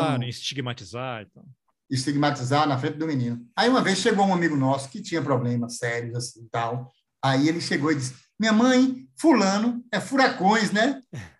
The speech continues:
Speaker 2: É, furacões.
Speaker 1: Aí pegou,
Speaker 2: Então,
Speaker 1: pronto, surgiu.
Speaker 2: Aí pegou, furacões no ouvido. Então, Deirótico, meu amigo, tem furacões no ouvido, mas fe-, vai ter a obra limpa.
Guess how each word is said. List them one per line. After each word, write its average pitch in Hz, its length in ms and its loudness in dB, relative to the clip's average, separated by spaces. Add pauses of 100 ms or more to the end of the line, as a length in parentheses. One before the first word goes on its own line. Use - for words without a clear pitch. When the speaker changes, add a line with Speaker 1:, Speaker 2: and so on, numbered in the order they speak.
(160)
Speaker 2:
É, 127 180 -2
furacões. 127 520 0
Speaker 1:
Aí 135 80 2
pegou, 139 260 -2
Speaker 2:
Então, 139 180 -2
Speaker 1:
pronto, 123 320 -10
surgiu. 104 480 -16 (200)
Speaker 2:
Aí 190 80 -2
pegou, 151 360 -2
furacões 185 400 4
no 208 60 4
ouvido. 131 340 2 (160)
Então, 208 220 0
Deirótico, 170 480 4
meu 170 120 -2
amigo, 156 180 -6
tem 180 100 -4
furacões 127 400 0
no 160 80 4
ouvido, 143 400 -2 (420)
mas 131 240 0
fe-, 165 360 -2
vai 160 120 0
ter 165 140 -2
a 156 140 2
obra 151 180 2
limpa. 143 220 -4